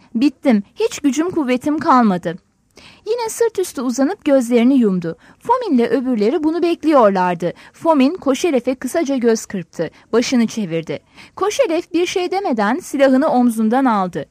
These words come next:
Çumakov'un dudaklarına baktı. "Vur!" sözünü işitmekten çok dudakların hareketinden çıkardı. Çumakov yana çekilmişti.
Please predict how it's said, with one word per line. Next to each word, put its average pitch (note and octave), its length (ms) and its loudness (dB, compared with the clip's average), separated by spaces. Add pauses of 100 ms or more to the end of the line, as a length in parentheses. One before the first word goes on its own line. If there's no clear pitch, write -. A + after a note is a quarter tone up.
(260)
Çumakov'un C#4+ 640 0
dudaklarına A3+ 640 2
baktı. F3 440 -4 (220)
"Vur!" D4 380 2 (120)
sözünü G#3+ 440 0
işitmekten A3 680 -2
çok B3 320 2 (200)
dudakların B3+ 540 2
hareketinden B3 840 2
çıkardı. E3+ 540 -4 (680)
Çumakov G#4+ 540 -2
yana C#4+ 280 2
çekilmişti. F3+ 760 -6